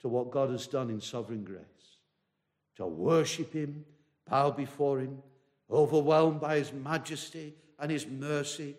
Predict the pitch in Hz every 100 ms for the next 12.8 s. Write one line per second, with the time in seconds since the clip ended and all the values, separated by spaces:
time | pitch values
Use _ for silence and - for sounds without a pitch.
0 | - - 131 123 139 135 139 - - 95
1 | 76 _ _ _ _ _ _ _ _ _
2 | _ _ _ 139 143 139 147 180 190 185
3 | 185 175 170 180 175 156 156 180 190 185
4 | 185 175 160 170 175 143 175 175 170 -
5 | 165 - 165 160 156 151 143 147 143 127
6 | - - _ _ 247 233 165 180 - 160
7 | 151 202 240 156 151 175 196 160 - -
8 | - - _ _ _ - 202 196 208 -
9 | - - - 107 _ _ _ _ _ _
10 | _ _ - 208 196 170 180 151 - -
11 | 160 147 185 180 151 160 143 160 170 180
12 | - 185 170 151 147 123 -